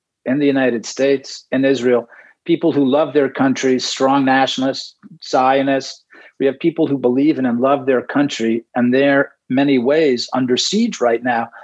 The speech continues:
where they live, right, by extremely powerful forces. I think it's important for us all to understand what we're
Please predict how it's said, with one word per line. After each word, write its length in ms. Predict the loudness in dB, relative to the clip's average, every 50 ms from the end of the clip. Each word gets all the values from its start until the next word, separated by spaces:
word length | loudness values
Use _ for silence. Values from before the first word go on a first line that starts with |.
| -20 _ -2
where 160 | 0 0 2
they 180 | 2 2 2
live, 460 | 2 2 2 2 2 0 0 -2 -6 -14 -20 -20 _ _ _
right, 300 | -6 -2 0 0 0 0 0 _
by 440 | 0 2 2 2 2 2 0 -2 -6 _ _ _ _ _ _ _
extremely 800 | -16 -12 -10 -10 -8 -8 -10 -8 -4 -4 -2 -2 0 0 -2 -2
powerful 580 | 0 0 0 2 2 2 2 0 0 -2 -2 -2
forces. 560 | -2 -2 0 0 0 0 -2 -6 -12 -12 -14 -18 -20 _ _ _ _ _ _ _ _ _ _ _ -4
I 80 | -4 -2
think 240 | 0 0 0 0
it's 160 | 0 -2 0 -2
important 500 | -4 -4 -2 0 0 0 0 -2 -6 -4
for 120 | -2 -2
us 120 | -2 -2 -2 -2
all 240 | 0 2 2 2 2
to 160 | 0 -2 -4
understand 920 | -4 -4 -4 -4 -6 -6 -6 -6 -4 -2 0 0 0 0 0 0 -2 -4 -6 -8 _ _ _ _ _ _ _ _ _ _ _ _
what 320 | -8 0 2 2 2 2 2
we're 140 | 2 2